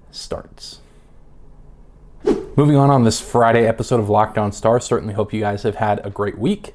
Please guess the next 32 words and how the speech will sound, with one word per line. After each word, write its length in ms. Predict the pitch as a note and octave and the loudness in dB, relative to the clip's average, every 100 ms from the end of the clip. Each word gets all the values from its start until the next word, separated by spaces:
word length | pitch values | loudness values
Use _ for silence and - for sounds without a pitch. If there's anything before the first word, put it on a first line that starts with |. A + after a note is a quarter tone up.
| - | -10
Thank 220 | A#2 A2+ | -8 -6
you 80 | G#2+ | -4
again 180 | A2 | -4
for 120 | G#2+ G#2+ | -4 -4
making 280 | G#2 A2 | -4 -4
us 140 | G2+ - | -6 -4
your 160 | G#2 | -6
first 420 | - B2 B2+ - - - - - - | -2 -2 -2 -6 -18 -20 -20 -12 -2
listen 380 | A#2+ - B2+ A2+ | -2 0 -2 0
of 300 | A#2 A#2+ G#2 | 0 0 0
the 80 | F#2+ | -6
day. 260 | G2 A#2+ A#2+ - | -2 -2 -2 -6
Remember 240 | A2 A2+ | -6 -6
to 180 | A2 A2+ | -6 -8
subscribe 580 | - G#2 - A#2 A2+ A2 | -8 -12 -4 0 0 -2
on 240 | G2+ G#2 | -8 -8
YouTube 400 | D3 D3 D#3+ D#3 - - - | -6 -4 -4 -4 -8 -20 -12
and 140 | G#2+ | -8
follow 280 | - D3 D#3+ | 0 0 0
us 120 | D#3 | -2
on 100 | C#3+ | -4
your 80 | C#3 | -4
favorite 280 | A#2 B2+ - | -2 -2 -2
podcasting 560 | A2+ A2 - G#2+ - G#2 | 0 -2 0 -4 -4 -6
platform. 420 | A2 G2 C#3+ C#3+ | -4 -4 -6 -6
And 80 | G2+ | -6
if 80 | |
you 80 | A2+ | -4
do 160 | G#2+ A2 | -2 -2
feel 180 | - G2+ | -2 -2
so 280 | - B2+ | 0 -2
inclined, 440 | B2 - A2+ A#2+ | -2 -4 -4 -4